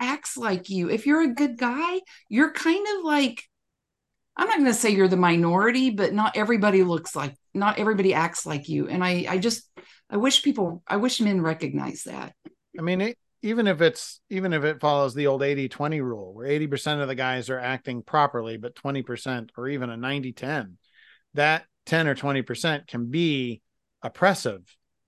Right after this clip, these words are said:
Speaker 2: in the level of their attention, right? Even if, even if you, if you work in an office with a hundred guys and two of them are causing this issue, that can feel really in-, intimidating and oppressive. And I can, I can understand that.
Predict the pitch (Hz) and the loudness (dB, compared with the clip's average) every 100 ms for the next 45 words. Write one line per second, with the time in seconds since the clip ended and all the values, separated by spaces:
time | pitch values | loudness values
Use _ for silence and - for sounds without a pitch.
0 | _ 143 135 131 135 139 127 123 120 123 | _ -2 0 2 4 4 4 0 -2 -4
1 | 117 - 147 135 87 - _ - 123 135 | -6 -4 -4 -4 -12 -18 _ -8 -4 -4
2 | - 170 180 160 165 180 190 185 165 226 | -4 -2 2 2 2 2 2 0 2 2
3 | 160 220 214 196 185 156 147 160 151 127 | 2 4 6 6 2 2 2 2 2 -4
4 | - 123 123 135 127 160 143 127 139 135 | -2 -4 -4 -4 0 2 2 2 2 2
5 | 107 101 101 - - _ 135 131 123 - | 0 -8 -16 -18 -20 _ -2 0 -2 -8
6 | _ _ - 240 262 160 120 110 110 _ | _ _ 4 8 10 8 4 -6 -12 _
7 | _ _ 143 139 123 - 156 135 127 123 | _ _ 4 4 4 4 4 4 -2 -4
8 | 117 180 - 107 95 _ - _ 196 208 | -2 -4 -4 -8 -12 _ -20 _ -2 0
9 | 175 - 190 226 143 92 73 - _ _ | 0 0 2 4 4 2 -8 -16 _ _
10 | - 165 196 156 139 127 143 - 135 127 | -4 2 4 4 4 0 -4 -6 -6 -2
11 | 151 139 127 120 113 107 175 - 90 113 | 0 2 0 -2 -8 -2 -2 -2 -10 -4
12 | 160 - 135 175 180 147 135 117 - 143 | -4 -4 -4 -2 0 0 -2 -4 -6 -6
13 | 123 85 | -6 -10